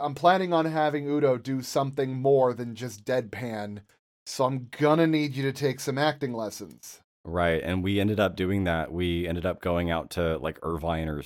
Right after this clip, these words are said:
Speaker 2: or something, and, and we s-, uh, met with a woman named Beverly Bremmers, um, who is a voice actress and performer, and,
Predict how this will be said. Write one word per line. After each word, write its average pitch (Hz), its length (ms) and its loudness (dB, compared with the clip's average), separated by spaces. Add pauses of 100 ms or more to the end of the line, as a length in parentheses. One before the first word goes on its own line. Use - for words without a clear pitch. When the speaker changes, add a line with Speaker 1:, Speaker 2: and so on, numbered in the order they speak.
Speaker 2:
or 80 100 -8
something, 78 400 -4
and, 76 200 -4
and 76 220 -6
we 76 80 -6
s-, - 320 -12
uh, 73 280 -2 (240)
met 82 240 -4
with 80 320 -6
a 80 140 -4
woman 82 320 -2
named 78 240 -4
Beverly 80 380 -4
Bremmers, 73 600 -6 (460)
um, 78 500 -2
who 85 80 -4
is 82 120 -6
a 76 320 -4
voice 76 380 -6
actress 73 640 -6
and 71 240 -8
performer, 67 880 -8
and, 71 420 -8